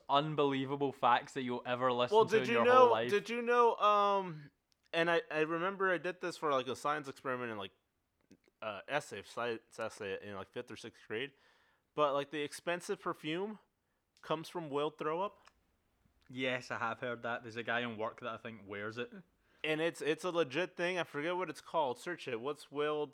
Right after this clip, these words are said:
Speaker 2: throw up called? It's an actual thing. And people go out and fish and gather whale throw up, and it goes for, like, thousands of dollars to perfume companies.
Speaker 1: Yeah, I've got, there's a guy in my work that claims that he's, I don't know how he's,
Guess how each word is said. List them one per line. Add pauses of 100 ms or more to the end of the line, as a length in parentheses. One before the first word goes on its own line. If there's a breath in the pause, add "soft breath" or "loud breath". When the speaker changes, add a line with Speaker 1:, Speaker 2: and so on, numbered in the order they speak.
(140)
Speaker 2:
throw
up (120)
called?
It's
an (140)
actual
thing. (480 soft breath)
And
people
go
out (460)
and (580)
fish
and
gather
whale
throw
up,
and
it
goes
for,
like,
thousands
of
dollars (120)
to
perfume
companies. (1200 loud breath)
Speaker 1:
Yeah,
I've
got,
there's
a
guy
in
my
work
that
claims
that
he's, (260)
I
don't
know
how
he's,